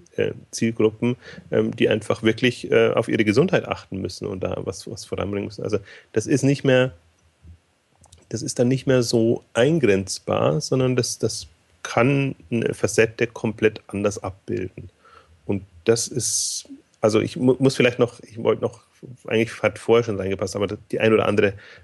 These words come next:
Beispiel noch geben, auch von, von Apps, wo sie haben, wo man teilweise, wo man erstmal stutzt, äh, weil die quasi alles, was, was so ein,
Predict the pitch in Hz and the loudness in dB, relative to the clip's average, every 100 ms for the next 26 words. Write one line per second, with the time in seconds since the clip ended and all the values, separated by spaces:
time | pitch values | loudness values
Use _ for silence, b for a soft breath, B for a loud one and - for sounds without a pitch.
0 | - 107 110 - 120 104 - 107 104 98 | -4 2 2 2 -2 -2 -4 -8 -6 -6
1 | - 98 - - 123 - - 101 101 101 | -6 -6 -4 -2 -2 -2 -4 -4 -2 -4
2 | 92 95 95 95 98 - - - 107 110 | -4 -2 -2 -2 -4 -10 -14 -2 2 2
3 | - 110 104 - - 101 - - 123 - | 0 0 2 2 2 0 0 0 0 -4
4 | - - 98 73 110 104 110 104 - 110 | -6 -4 -2 -2 -2 -2 -2 0 0 4
5 | 131 127 - 120 110 - - 113 - 110 | 2 2 -2 0 0 -4 -6 -4 0 0
6 | 107 | 0